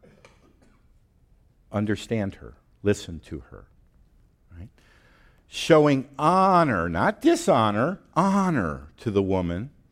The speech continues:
as the weaker vessel, and we talked about what that meant,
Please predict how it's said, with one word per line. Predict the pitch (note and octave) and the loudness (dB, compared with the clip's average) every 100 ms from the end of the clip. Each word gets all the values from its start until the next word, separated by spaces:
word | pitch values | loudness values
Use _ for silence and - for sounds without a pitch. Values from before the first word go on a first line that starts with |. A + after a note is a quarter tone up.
| _ _ _ _ _ - | _ _ _ _ _ -2
as | A2 E2+ | 0 0
the | G2 A2 | 0 2
weaker | G2+ A#2 B2 A2 | 2 0 2 0
vessel, | F#2+ F2+ - F#2+ F#2 | 2 0 -2 -4 -2
and | F2+ | -4
we | F2+ | -6
talked | E2+ - E2+ F#2 | -8 -6 -6 -4
about | F2 E2+ | -4 -2
what | F2 - | -6 -6
that | D#2+ C#2 | -8 -8
meant, | D#2 D2+ - | -12 -12 -16